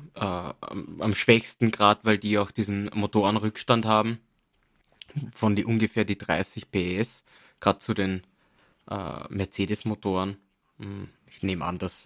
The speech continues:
McLaren und Aston sich das wieder ausmachen werden. Ähm, schauen wir mal, ob Ferrari und Mercedes da jetzt endlich aufschließen können zu Red Bull. Das wäre irgendwie schon ganz fein, äh, wenn wir nächstes Jahr dann ein bisschen mehr Kampf haben. Aber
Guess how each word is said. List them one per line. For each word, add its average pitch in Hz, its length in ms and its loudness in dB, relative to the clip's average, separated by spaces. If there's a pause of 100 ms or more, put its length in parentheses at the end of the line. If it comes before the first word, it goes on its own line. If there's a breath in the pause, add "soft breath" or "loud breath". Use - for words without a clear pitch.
McLaren 120 500 4
und 113 180 -2
Aston 113 340 -2
sich - 180 0
das 104 180 -2
wieder 95 180 0
ausmachen 101 480 -2
werden. 95 240 -2 (320 soft breath)
Ähm, 90 400 -4 (400 soft breath)
schauen 120 240 4
wir 113 40 4
mal, 95 180 4
ob - 160 -6 (140)
Ferrari 107 540 4
und 104 180 -2
Mercedes 104 560 -2
da 98 120 0
jetzt - 480 -4
endlich 101 300 -2
aufschließen 107 480 0
können 95 260 -2
zu - 140 -12
Red 98 220 -4
Bull. 113 180 2
Das 101 220 -8
wäre 87 120 0
irgendwie 98 520 -2 (640 soft breath)
schon 107 180 4
ganz 98 240 0
fein, 101 460 2 (480)
äh, 104 180 -8 (840)
wenn 90 400 -6 (260)
wir 92 220 -2
nächstes 87 380 -6
Jahr 82 120 -4
dann 87 140 -6
ein 85 60 -8
bisschen 95 320 -8
mehr 82 140 -2
Kampf 85 400 -8
haben. 82 280 -4
Aber 80 320 -8